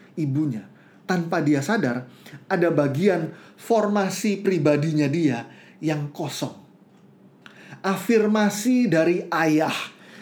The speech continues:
yang seharusnya memampukan anak-anak laki-laki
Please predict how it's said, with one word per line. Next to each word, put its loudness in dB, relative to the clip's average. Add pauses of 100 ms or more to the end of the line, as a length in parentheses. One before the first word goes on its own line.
(100)
yang 2
seharusnya 0 (240)
memampukan 2
anak-anak 0
laki-laki 0